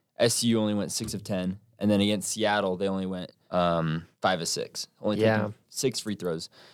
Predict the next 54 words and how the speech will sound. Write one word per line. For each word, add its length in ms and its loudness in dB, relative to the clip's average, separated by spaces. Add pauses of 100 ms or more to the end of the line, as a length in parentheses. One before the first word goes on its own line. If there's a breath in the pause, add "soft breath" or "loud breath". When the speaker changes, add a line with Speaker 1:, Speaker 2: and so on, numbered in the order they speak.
(120)
Speaker 1:
So 460 2
you 140 0
want, 240 2
you 120 2
might 200 6
s-, 260 -8
see 220 -2
them 160 2
try 140 0
and 100 2
be 80 4
a 40 2
little 140 4
bit 100 2
more 160 -2
aggressive. 580 -8
And 500 2 (400 soft breath)
th-, 120 0
that's 180 4
gonna 160 4
happen. 320 2
You're 80 4
gonna 120 2
have 160 2
games 240 2
where 80 -4
you 60 2
don't 140 -2
sh-, 60 -20 (220)
shoot, 300 -2
go 140 4
to 60 0
the 60 -2
line 200 -4
as 100 -8
much. 300 0
Whether 120 4
Speaker 2:
Yeah, 140 8
Speaker 1:
that's 140 4
Speaker 2:
'cause 160 4
it, 280 -2
it 100 4
might 200 4
just 140 -2
be 100 6
a 40 6
cleaner 380 0
team 320 0
you're 120 2
Speaker 1:
Yeah. 100 2
Speaker 2:
playing 280 2
against. 600 0 (140)
Speaker 1:
Exactly. 500 -6
But 300 -4